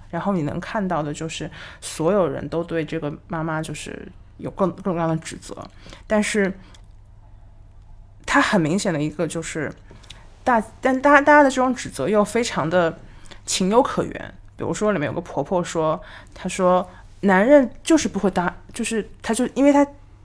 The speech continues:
主要讲就是说因为妈妈的压力非常大，所以她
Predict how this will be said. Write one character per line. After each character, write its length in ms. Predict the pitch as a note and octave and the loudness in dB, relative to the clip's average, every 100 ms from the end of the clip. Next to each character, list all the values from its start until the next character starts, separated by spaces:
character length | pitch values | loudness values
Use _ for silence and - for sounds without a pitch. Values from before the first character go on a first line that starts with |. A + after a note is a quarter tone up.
| - - | -18 -4
主 140 | E3 | 4
要 100 | G3+ | 4
讲 200 | A#3+ D#3 | 4 -2
就 100 | F#3 | -4
是 80 | F3+ | -4
说 100 | F#3+ | -2
因 160 | G3 | 0
为 240 | G3+ G3+ G3+ - - - | 0 -2 -6 -20 -14 0
妈 140 | G#3 | 2
妈 140 | G#3 | 4
的 80 | G3+ | 4
压 140 | F3+ G3+ | 4 4
力 80 | G3 | 2
非 80 | |
常 180 | G#3 G#3 | 0 0
大， 240 | G#3+ G#3 F3 | 0 -2 -2
所 200 | - F3+ | -4 -6
以 20 | |
她 320 | F3+ G3 | -2 -2